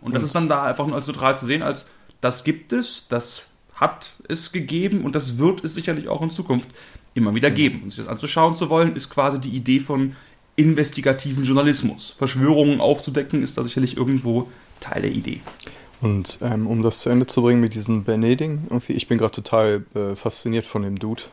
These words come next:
Speaker 2: weil er, glaub ich,
Speaker 1: Mhm.
Speaker 2: buchstäblich der Teufel ist. <laughs>
Speaker 1: Okay.
Speaker 2: Und,
Speaker 1: Was hat er
Speaker 2: ähm,
Speaker 1: getan? Das klingt jetzt ein bisschen interessant.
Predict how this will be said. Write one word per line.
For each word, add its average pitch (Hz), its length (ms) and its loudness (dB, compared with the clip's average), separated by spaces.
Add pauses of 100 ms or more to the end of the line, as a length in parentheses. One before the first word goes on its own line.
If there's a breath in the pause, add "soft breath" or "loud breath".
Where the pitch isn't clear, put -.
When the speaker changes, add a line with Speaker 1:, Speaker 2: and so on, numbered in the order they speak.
(140)
Speaker 2:
weil 110 140 -2
er, 110 100 0
glaub 110 220 0
ich, - 180 -8
Speaker 1:
Mhm. 127 80 6
Speaker 2:
buchstäblich 120 420 0
der 113 140 -2
Teufel 143 360 0
ist. 120 200 -8 (160)
<laughs> - 840 -8 (320)
Speaker 1:
Okay. - 540 -2
Speaker 2:
Und, 117 300 0 (180)
Speaker 1:
Was 120 120 -2
hat 175 60 4
er 190 60 4
Speaker 2:
ähm, 143 80 4
Speaker 1:
getan? 117 440 0
Das - 140 -8
klingt - 180 -6
jetzt - 120 -2
ein 208 40 -2
bisschen 214 240 -4
interessant. 160 480 -8